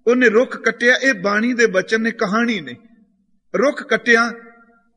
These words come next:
ਤੇ ਰੁੱਖ ਨੇ ਆਪਣੇ ਆਪ ਨੂੰ ਫਿਦਾ ਕਰ ਦਿੱਤਾ। ਉਹਨੇ ਚੀਰ ਕੇ ਕਸ਼ਤੀ ਬਣਾ ਲਈ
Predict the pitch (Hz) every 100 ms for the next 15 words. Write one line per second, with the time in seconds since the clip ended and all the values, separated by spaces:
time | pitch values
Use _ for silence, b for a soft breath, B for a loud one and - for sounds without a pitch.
0 | _ 269 269 294 277 262 254 220 226 233
1 | 247 240 220 226 240 220 - 220 220 220
2 | 214 196 202 - 165 _ _ _ _ _
3 | _ _ _ _ 233 262 254 262 240 247
4 | 247 247 233 240 240 - 254 226 226 208
5 | 220